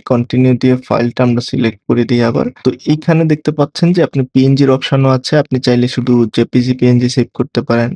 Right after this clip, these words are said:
আপনি চাইলে শুধু পিএনজি সেভ করতে পারেন। আপনি চাইলে এখান থেকে ইপিএস জেপিজি অথবা ইপিএস পিএনজি আপনার যেটা মনে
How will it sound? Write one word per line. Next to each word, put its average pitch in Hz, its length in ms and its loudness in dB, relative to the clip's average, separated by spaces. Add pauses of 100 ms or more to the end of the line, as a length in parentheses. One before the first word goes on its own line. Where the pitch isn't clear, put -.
(120)
আপনি - 180 -8
চাইলে 113 240 -2
শুধু 117 280 -4 (100)
পিএনজি 131 340 2
সেভ 127 260 0
করতে - 300 -6
পারেন। 120 240 -2 (200)
আপনি - 280 -2
চাইলে 127 400 0
এখান 123 240 -2
থেকে 113 200 -4 (100)
ইপিএস 117 320 0 (120)
জেপিজি 120 360 0
অথবা 120 240 0
ইপিএস 113 400 -2
পিএনজি 117 340 0
আপনার 123 240 -2
যেটা 113 260 -2
মনে 117 260 0